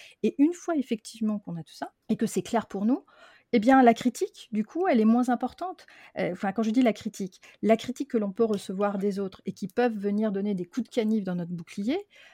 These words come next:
bah, elle, elle nous atteint plus du tout, en fait. In fine, elle nous atteint plus du tout. Et justement,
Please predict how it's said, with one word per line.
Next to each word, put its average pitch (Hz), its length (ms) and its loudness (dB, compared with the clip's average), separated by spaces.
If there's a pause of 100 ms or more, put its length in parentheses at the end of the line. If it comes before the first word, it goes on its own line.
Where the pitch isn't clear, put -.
(220)
bah, 180 280 -10
elle, 196 540 -6
elle 190 120 -2
nous 196 180 -4
atteint 185 340 -4
plus - 220 -6
du 254 160 0
tout, 349 220 -6 (140)
en 208 60 -8
fait. 185 300 -6
In 208 60 6
fine, 220 240 0
elle 240 100 4
nous 214 80 2
atteint 196 240 -4
plus 202 160 -8
du 214 140 -6
tout. 285 260 -8
Et 233 120 4
justement, 214 580 -4